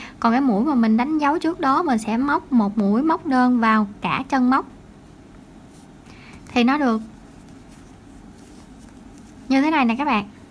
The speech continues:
Thì một lát nữa chúng ta sẽ lấy cái hàng, cái hàng gân này nè, là cái hàng mặt phải của chúng ta, nếu mà chúng ta thích. Còn nếu mà các bạn thích cái hàng này nè là mặt phải thì chúng ta sẽ xài, tại vì mình sẽ xài được hai mặt á.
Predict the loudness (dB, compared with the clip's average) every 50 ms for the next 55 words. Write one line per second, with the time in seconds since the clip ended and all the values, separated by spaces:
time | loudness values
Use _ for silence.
0 | -20 -20 -20 -20 -20 -20 -20 -20 -20 -20 -20 -12 -4 0 0 0 2 0 0 -2
1 | 0 0 -2 -4 -2 -2 -2 -2 -2 -2 -2 0 0 -2 -4 -4 -4 -6 -4 -2
2 | 0 0 2 2 0 -2 -6 -8 -20 -20 -20 -20 -14 -8 -6 -4 -2 0 0 0
3 | 0 0 -2 -4 -6 -16 -18 -18 -18 -18 -18 -20 -20 -20 -18 -10 -4 -2 0 2
4 | 2 2 2 2 2 2 2 2 2 2 2 2 2 0 -2 -6 -16 -20 -20 -20
5 | -20 -20 -20 -20 -20 -20 -20 -20 -20 -20 -20 -12 -6 -2 -2 -2 0 -2 -2 0
6 | 0 0 2 2 0 0 -2 -4 -10 -18 -20 -20 -20 -20 -20 -20 -20 -20 -16 -4
7 | 2 4 4 4 2 -2 -4 -4 -4 -2 0 2 4 2 2 0 -6 -20 -20 -20
8 | -20 -12 -4 0 2 2 2 2 0 -2 -2 0 0 0 0 2 0 -2 -4 -6
9 | -20 -20 -20 -10 -2 0 2 2 4 2 2 2 0 0 0 0 -2 0 0 2
10 | 0 0 0 0 -2 -2 -2 -6 -4 -2 0 0 2 2 2 0 -2 -4 -6 -18
11 | -20 -20 -20 -20 -18 -8 -2 0 2 2 2 2 0 -4 -10 -18 -20 -12 -4 -2
12 | 2 2 2 0 0 -4 -2 -2 -2 -2 -2 -2 -2 -2 0 2 2 0 0 0
13 | -2 -4 -2 0 0 0 0 -2 -4 -10 -18 -18 -10 -4 -2 0 2 2 2 2
14 | 0 0 -2 -4 -4 -4 -4 -4 -4 -4 -4 -6 -4 -2 0 0 0 0 -2 -4
15 | -6